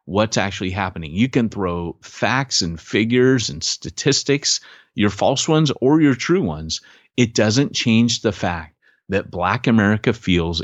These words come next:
it is being treated differently. And by the way, guys, statistics can't prove in any way, shape, or form that a cop is going to act differently towards a white suspect versus a black suspect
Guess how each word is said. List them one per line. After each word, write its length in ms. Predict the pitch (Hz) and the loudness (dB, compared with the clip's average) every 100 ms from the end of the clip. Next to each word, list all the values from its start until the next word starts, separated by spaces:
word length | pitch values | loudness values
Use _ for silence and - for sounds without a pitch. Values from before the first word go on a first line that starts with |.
| - | -2
it 120 | 95 | 0
is 160 | 92 - | 0 0
being 300 | 98 92 90 | 0 0 -2
treated 640 | - 95 87 90 85 - - 87 | 0 0 2 2 0 -4 -6 0
differently. 600 | 95 - - 85 78 - - - | 0 0 -4 -4 -8 -12 -20 -8
And 100 | - | -2
by 160 | 139 214 | 2 4
the 100 | 139 | 2
way, 180 | 90 80 | 0 -4
guys, 280 | - 73 - | -8 -6 -6
statistics 840 | - 123 117 185 196 - 95 - | -4 -4 -2 -2 0 -2 -4 -4
can't 420 | - - 120 127 - _ | -4 -2 0 0 -6 _
prove 680 | - - 139 87 78 87 - _ _ _ _ | -8 2 4 4 0 -8 -18 _ _ _ _
in 220 | 113 113 117 | 2 2 4
any 240 | 135 190 | 4 4
way, 200 | 160 123 | 2 2
shape, 320 | 117 127 110 | 2 -2 -2
or 80 | 92 | -4
form 500 | - 156 110 71 78 - _ - | -6 -4 -2 -4 -8 -16 _ -4
that 100 | 104 | -2
a 60 | 104 | -2
cop 400 | - 143 139 - | -6 -6 -4 -2
is 200 | 107 95 | -2 0
going 360 | 98 113 143 143 | 2 4 4 2
to 220 | 127 117 | -2 -2
act 240 | 110 - | -4 -2
differently 520 | 127 113 101 - 85 | 0 0 -2 -4 -6
towards 360 | 80 - 92 - | -6 -4 -4 -4
a 140 | - 95 | -2 -2
white 580 | 87 87 104 165 - - _ _ | -2 -2 2 2 0 -6 _ _
suspect 640 | - 87 76 - 85 87 _ - _ | -2 -2 -2 -4 -8 -8 _ -20 _
versus 400 | - 117 123 110 - | 0 2 2 0 2
a 120 | 120 | 0
black 400 | 98 101 135 - | 0 0 -2 -2
suspect 580 | - 78 - 82 82 | -4 -4 -6 -10 -12